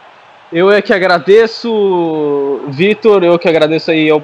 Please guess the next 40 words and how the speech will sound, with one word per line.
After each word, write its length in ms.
ao 340
amigo 420
web 180
ouvinte 400
que 80
nos 160
acompanhou 480
mais 220
uma 120
vez. 440
E 1120
Grêmio 400
bicampeão 600
da 100
Recopa 420
Sul-Americana 720
de 120
maneira 320
dramática. 840
Festa 300
no, 200
na 100
Arena 200
do 80
Grêmio, 220
festa 300
no 80
Rio 80
Grande 240
do 120
Sul, 140
na 80
parte 240
azul 300
do 80
Rio 80
Grande 240
do 100
Sul, 280
né? 120